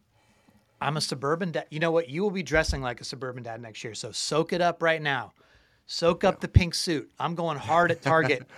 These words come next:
Speaker 2: <laughs>
Speaker 1: on my shopping spree next year, and I'm gonna have to spend a lot
Speaker 2: You look
Speaker 1: less money than you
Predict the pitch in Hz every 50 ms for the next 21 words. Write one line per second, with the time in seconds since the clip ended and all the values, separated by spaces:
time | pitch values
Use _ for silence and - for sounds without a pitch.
0 | - - - - - - - - - 139 143 147 143 135 - - 151 135 254 254
1 | 135 - - - - 131 117 117 113 - - - 131 117 117 117 127 143 156 156
2 | 143 123 143 147 139 - - - 151 127 113 110 127 143 160 123 147 147 147 -
3 | 156 160 165 160 147 156 147 151 156 156 151 143 135 139